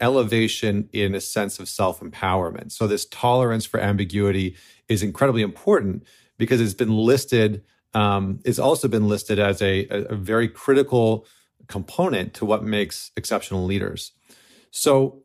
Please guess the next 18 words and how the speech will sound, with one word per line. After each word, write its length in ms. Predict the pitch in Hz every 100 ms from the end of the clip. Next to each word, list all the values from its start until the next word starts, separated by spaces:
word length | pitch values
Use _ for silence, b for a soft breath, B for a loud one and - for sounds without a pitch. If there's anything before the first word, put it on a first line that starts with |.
| -
while 640 | 123 113 117 127 143 139
ambiguity 520 | - 123 120 127 123 117
often 440 | 107 - 110 98
sort 200 | - 104
of 100 | 92
represents 640 | 92 104 - 98 98 95
and 80 | 98
symbol-, 460 | - 143 139 113 -
symbolizes 720 | - 156 131 95 90 90 87
this, 280 | 113 98 -
this 300 | 107 87 -
risk 480 | 92 98 110 - -
of 100 | 98
uncertainty, 840 | 95 - - 113 104 98 110 101
and 80 | 95
it's 120 | 85
very 240 | 104 101
wary, 760 | 92 92 113 143 104 87 -